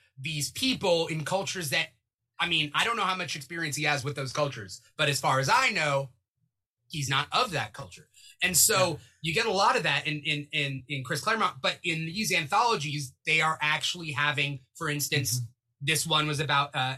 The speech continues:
Speaker 1: Asi-, Asian characters and Asian American characters. Uh, we had those writers write those stories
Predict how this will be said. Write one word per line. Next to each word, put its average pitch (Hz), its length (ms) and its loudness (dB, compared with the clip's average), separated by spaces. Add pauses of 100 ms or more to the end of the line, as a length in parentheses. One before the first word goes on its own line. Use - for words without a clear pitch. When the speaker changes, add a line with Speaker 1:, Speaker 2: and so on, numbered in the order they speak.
Speaker 1:
Asi-, 147 400 -2
Asian 165 500 -4
characters 170 380 -2
and 147 100 -6
Asian 135 200 -2
American 170 340 -4
characters. 127 580 -6 (300)
Uh, 147 380 2 (440)
we 170 140 0
had 156 480 2 (460)
those 165 440 0
writers 147 560 0 (160)
write 147 320 -2
those 131 260 0
stories - 580 -8